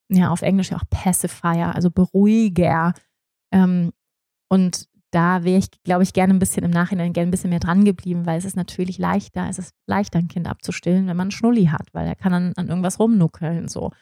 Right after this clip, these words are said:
Und, ähm, Bodhi nimmt keinen Schnuller. Also ich habe es auch mehrfach versucht, alle möglichen Schnulli-Varianten probiert. Ähm, nein. <laughs> Ist auch okay, aber, ähm, ich würde das, glaube ich, beim nächsten Mal mit einer klareren Absicht probieren,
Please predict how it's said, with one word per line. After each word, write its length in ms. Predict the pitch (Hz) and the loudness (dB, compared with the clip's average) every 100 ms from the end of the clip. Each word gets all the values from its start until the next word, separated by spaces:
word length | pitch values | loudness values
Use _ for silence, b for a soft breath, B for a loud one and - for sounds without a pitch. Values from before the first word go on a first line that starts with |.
| b _ _ _ - | b _ _ _ -4
Und, 280 | 165 170 - | -2 -2 -4
ähm, 360 | 175 170 170 180 - | -8 -6 -8 -10 -2
Bodhi 240 | 190 185 | 0 0
nimmt 260 | 170 165 - | -2 -4 -8
keinen 220 | - 160 | -10 -8
Schnuller. 300 | - - - | -6 -4 -4
Also 160 | - | -4
ich 80 | 190 | -6
habe 100 | - | -8
es 140 | - - | -6 -8
auch 120 | - | 0
mehrfach 500 | 175 175 - 160 - | 2 2 0 -6 -6
versucht, 460 | - 165 208 - - | -4 0 0 0 -6
alle 260 | 170 233 196 | 0 4 4
möglichen 380 | 175 - - | 4 0 -12
Schnulli-Varianten 760 | - 180 175 175 165 165 165 - | -4 0 0 0 -2 -4 -6 -8
probiert. 460 | - 170 170 165 - | -8 -4 -4 -4 -6
Ähm, 320 | 165 160 165 _ | -6 -6 -10 _
nein. 240 | - 196 - - - | -6 -6 -8 -10 -2
<laughs> 1200 | - - 233 220 - 240 - _ - 427 381 285 | -2 0 -2 -2 -4 -4 -6 _ -10 -8 -8 -2
Ist 160 | 254 | 0
auch 100 | 254 | 2
okay, 420 | 247 247 196 202 294 | 2 2 4 2 0
aber, 400 | 190 185 185 180 | 0 2 2 0
ähm, 380 | 180 180 180 196 _ _ _ _ _ _ _ - | -2 -2 -2 -4 _ _ _ _ _ _ _ -8
ich 180 | - | -2
würde 180 | 202 185 | 0 2
das, 100 | 180 | 0
glaube 160 | 180 180 | 0 0
ich, 60 | |
beim 140 | 196 180 | 0 0
nächsten 280 | 180 - 196 | 0 -2 -2
Mal 140 | 180 | -2
mit 260 | 175 180 - | -2 -4 -4
einer 120 | 180 | -4
klareren 520 | - 190 185 190 175 | 0 0 0 -2 -2
Absicht 540 | - - - 170 - | -4 -4 -4 -4 -6
probieren, 600 | - - 160 170 170 202 | -8 -2 0 2 2 -2